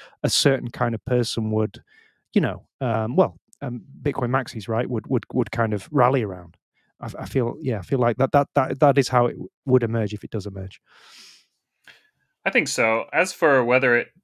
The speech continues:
Speaker 2: should be a Japanese company or a Bitcoin magazine, I can kinda see the argument for both. I think if it was, like, a Japanese subsidiary of Bitcoin magazine, then you would have more funding going into it 'cause they could funnel, uh,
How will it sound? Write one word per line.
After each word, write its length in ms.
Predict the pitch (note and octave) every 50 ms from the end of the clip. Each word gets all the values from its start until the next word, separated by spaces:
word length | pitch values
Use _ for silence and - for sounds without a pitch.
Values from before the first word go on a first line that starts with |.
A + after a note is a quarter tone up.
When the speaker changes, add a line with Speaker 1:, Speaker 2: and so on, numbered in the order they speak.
| _ _ _ _
Speaker 2:
should 300 | - - - - A#2 G2+
be 160 | G#2 A2 G#2+
a 80 | G2+ G2
Japanese 400 | G2+ A2+ G#2+ G#2 - A2+ C#3 C#3
company 420 | - D#3 D3 C#3 C#3+ C#3+ C3+ C3
or 220 | A#2 - G#2+ G#2 G2+
a 80 | F#2+
Bitcoin 360 | - B2 F#2+ - - A2+ G#2+ G#2
magazine, 460 | G#2 G2+ G#2+ A#2 A2 - A#2 A2 G#2+
I 60 | G#2
can 160 | - A2+ G2+
kinda 200 | - C3+ B2+ A#2+
see 520 | - - - B2 A2+ G#2+ G#2 G2+ G2 - _ _ _ _ _ _ _ _ _ _ _
the 120 | G#2 G2+
argument 500 | G#2 G#2+ G#2+ G#2+ A2 G#2 G#2 G2+ G2 -
for 140 | - A2+ G2+
both. 360 | F#2 G#2 G2+ G#2 G#2+ G#2 -
I 80 | A2 G2
think 280 | - A#2+ A2+ G#2 -
if 180 | A2 G2+ - -
it 160 | A2+ G2+ -
was, 220 | G#2 G2+ F2+ -
like, 220 | G#2 F#2+ F#2 - -
a 200 | F2+ F2 F2 - - _ _
Japanese 500 | - A2+ G2+ - - A2 G#2 G2+ G2 -
subsidiary 600 | - G#2 - - A2+ G2+ G#2+ G2+ G2+ G#2 G2+ G2
of 120 | F#2 E2
Bitcoin 320 | - G#2 G2+ - A2 G#2 G2+
magazine, 420 | G2 G2 G2+ G#2 - G#2+ G#2+ G#2+
then 160 | G2+ F#2+ F#2
you 100 | G2 F#2+
would 140 | F#2 F#2+ F#2
have 180 | G2 G2 F#2+ F#2
more 220 | F#2+ F#2+ F#2+ F2+
funding 480 | - - G2 F#2+ F#2+ G2 G2 G2+ G2+ G2
going 260 | F#2+ F#2 F#2 F#2 F#2
into 240 | F#2 F#2+ - - A2
it 100 | A2 -
'cause 140 | - G2+ -
they 140 | F2+ F2+
could 180 | - - F2+ -
funnel, 540 | - - F2+ F2 F2+ F2+ F2 F2+ E2+ - _ _ _ _ _ _ _ _ _ _
uh, 280 | - F#2 E2+ E2 F2 F2